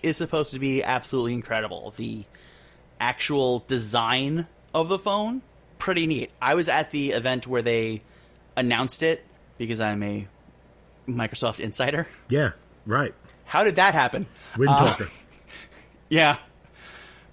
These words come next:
Speaker 1: So, like, three years ago, real quick aside, I got an invite to go to the Microsoft event for the Surface laptop.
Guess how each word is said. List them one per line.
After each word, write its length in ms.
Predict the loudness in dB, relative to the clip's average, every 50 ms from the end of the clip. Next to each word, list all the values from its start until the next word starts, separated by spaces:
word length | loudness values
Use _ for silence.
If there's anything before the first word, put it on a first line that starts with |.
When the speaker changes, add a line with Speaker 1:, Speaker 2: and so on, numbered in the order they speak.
| -16 -10
Speaker 1:
So, 340 | -2 4 6 6 6 4 2 0
like, 180 | 0 0 0 -2
three 300 | -4 -2 0 0 2 2
years 180 | 2 0 0
ago, 220 | 0 0 0 0 2
real 220 | 2 2 0 2
quick 180 | 2 2 2 2
aside, 460 | 2 0 0 2 2 0 0 -4 -6 -4 -2
I 140 | 0 0 2
got 280 | 2 2 2 2 0 0
an 300 | -2 0 -2 -4 -6 -8 -10 -6 -2
invite 440 | 0 2 2 4 2 2 0 -2 -4
to 100 | -4 0
go 480 | 0 2 2 2 2 2 0 -2 -4 -8 -20 -18 _ -8
to 240 | -6 -4 -2 -2 -2
the 100 | 0 0
Microsoft 520 | 0 0 0 0 0 2 2 2 0 0 -2
event 400 | -2 0 0 -2 -2 -6 -10 -14 -16 -20 -20 -20 -20 -20
for 440 | -14 -6 0 2 4 4 4 4 2
the 140 | 0 -2 -2
Surface 380 | 0 0 0 0 0 -2 -2
laptop. 500 | 0 0 -2 -2 -4 -4 -4 -4 -6 -10